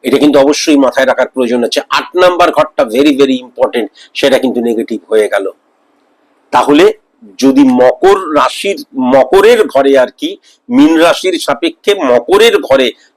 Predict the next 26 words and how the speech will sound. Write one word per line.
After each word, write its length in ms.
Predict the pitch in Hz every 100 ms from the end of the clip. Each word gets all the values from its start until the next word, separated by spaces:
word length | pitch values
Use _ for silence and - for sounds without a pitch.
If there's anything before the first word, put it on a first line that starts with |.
| -
যদি 340 | 117 147 135 147
আমি 320 | 143 139 123 - _ -
আলোচনা 440 | 143 160 180 175
সাপেক্ষে 460 | - 151 156 - 139
ধরে 320 | 117 175 311
নিই 200 | 302 240 - _ -
যে 80 | 277
পিশাচ 400 | - 311 208 190 -
যোগ 160 | -
সৃষ্টি 360 | - 302 - -
হয়েছে, 480 | 139 135 - 127 104 _ _
তাহলে 260 | 131 143 151
কিন্তু 400 | - - 127 135 - 135
এগারো 220 | 147 160
নম্বর 360 | 160 160 160
ঘর, 220 | 147 151 -
এক 160 | 139 123 143
নম্বর 320 | 151 151 151
ঘর, 240 | 135 131 - _ _ -
পাঁচ 240 | 143 139
নম্বর 400 | 160 160 160 147
ঘর, 160 | 139 135 -
আট 140 | 120 120
নম্বর 320 | 143 139 135
ঘর 220 | 113 127
পুরোপুরি 680 | 113 - 120 123 - 131 110